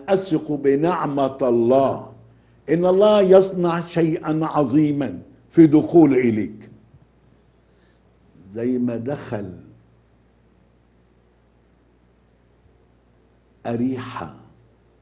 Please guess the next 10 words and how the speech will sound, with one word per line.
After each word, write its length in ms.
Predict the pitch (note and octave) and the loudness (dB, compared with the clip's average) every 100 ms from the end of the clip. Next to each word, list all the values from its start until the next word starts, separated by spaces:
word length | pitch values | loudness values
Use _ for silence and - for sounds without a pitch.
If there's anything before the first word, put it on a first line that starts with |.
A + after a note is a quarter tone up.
| _ _ _ _ _ | _ _ _ _ _
ففتح 920 | - G#2+ D#3 E3 - _ - C3 A#2 A#2 A2 G#2+ | -18 -14 -12 -12 -14 _ -14 -12 -12 -18 -18 -8
عين 500 | C3 C#3 A#2+ G#2+ F#2 - - - | -4 -4 -4 -8 -12 -18 -20 -12
بارتيماوس 1200 | A#2 B2+ A2+ - B2+ C3+ C#3+ C3 - - - - _ _ _ _ _ | -10 -8 -12 -8 -6 -4 -6 -8 -12 -16 -20 -20 _ _ _ _ _
وفتح 540 | G#2 G2+ C3+ A#2+ A2 G#2 - | -16 -12 -14 -14 -16 -18 -14
قلب 300 | B2 A2 E2 | -12 -12 -14
بطرس، 600 | E2+ G2 - - - _ | -18 -20 -20 -20 -20 _
ب-، 360 | G2 G2 B2 B2 - - - - | -12 -4 -4 -6 -16 -20 -20 -16
فتح 500 | A2 C3 C3 C3+ A#2 | -8 -6 -6 -8 -10
بقلب 680 | F#2+ G2+ - C#3+ C#3 G#2+ C3+ | -12 -18 -8 -4 -4 -6 -12
زكا 600 | G2+ D3+ - - - | -10 -12 -12 -20 -20